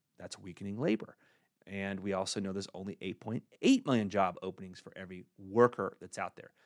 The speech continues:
We used to have over eleven point seven million, two jobs for every unemployed person out there waiting for them. No wonder they're quitting. Not the case right now. So, uh, and again, the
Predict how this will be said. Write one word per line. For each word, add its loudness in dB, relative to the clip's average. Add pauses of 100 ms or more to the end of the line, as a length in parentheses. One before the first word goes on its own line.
(240)
We 2
used 0
to 4
have 6
over 8
eleven 4
point 2
seven 6
million, 6
two 12
jobs 10
for 0
every 0
unemployed -2
person -4
out -8
there -2
waiting 8
for 2
them. -2 (320)
No 2
wonder 6
they're 6
quitting. -2 (440)
Not -18
the -12
case 2
right -4
now. -18 (480)
So, 8 (300)
uh, -4
and 0
again, 4 (140)
the -6